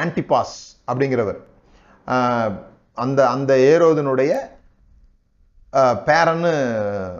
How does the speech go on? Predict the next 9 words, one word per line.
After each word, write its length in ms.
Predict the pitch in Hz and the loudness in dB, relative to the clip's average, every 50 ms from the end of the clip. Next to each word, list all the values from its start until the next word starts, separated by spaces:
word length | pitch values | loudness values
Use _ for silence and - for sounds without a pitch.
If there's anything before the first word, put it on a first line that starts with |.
| 65 | -14
சொல்லலாம். 560 | 85 - - 147 143 135 127 110 87 - - _ _ _ _ _ _ _ _ _ _ _ _ _ _ _ _ _ | -8 -2 2 2 4 4 2 0 -2 -6 -12 _ _ _ _ _ _ _ _ _ _ _ _ _ _ _ _ _
அந்த, 240 | - 143 160 151 151 | -4 -2 0 4 4
அது 200 | 143 139 139 143 | 4 6 6 6
ஒரு 480 | 139 131 131 127 127 127 120 120 117 117 113 | 6 6 4 4 4 2 2 0 0 -2 -2
சிக்கலான 400 | - - - 147 143 143 143 139 | -4 -2 0 0 0 2 2 2
உறவு 260 | 127 131 135 135 131 | 2 4 4 2 2
முறைகள்லாம் 480 | 127 120 117 110 113 113 110 113 113 | 0 0 -2 -2 -2 -2 -4 -4 -4
இருக்குதுன்னு 240 | 107 104 107 101 95 | -4 -6 -6 -8 -10
வச்சுக்கோங்களேன். 460 | 98 - 101 90 90 110 127 123 98 | -12 -12 -12 -10 -8 -6 -6 -6 -6